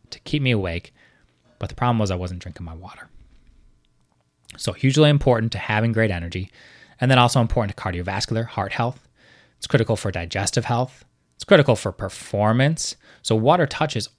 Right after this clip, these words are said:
all these different bases that we want in order to live long and live strong. But our body senses hydration not just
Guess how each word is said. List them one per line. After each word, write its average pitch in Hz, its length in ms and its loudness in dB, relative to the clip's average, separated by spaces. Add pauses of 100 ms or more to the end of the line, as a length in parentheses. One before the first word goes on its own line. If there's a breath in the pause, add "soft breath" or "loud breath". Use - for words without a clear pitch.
all 151 400 8
these 139 220 6
different 120 320 0
bases 104 340 0
that 98 160 -10
we 131 160 4
want 139 380 4 (300)
in 110 140 -2
order 104 140 0
to 104 340 -4 (440)
live 98 180 -2
long 90 260 -4 (300)
and 135 160 2
live 147 140 2
strong. 147 280 2 (1400 loud breath)
But 127 140 6
our 139 40 6
body 160 220 4
senses 143 380 2
hydration 101 500 -2
not 127 320 -4
just 127 640 2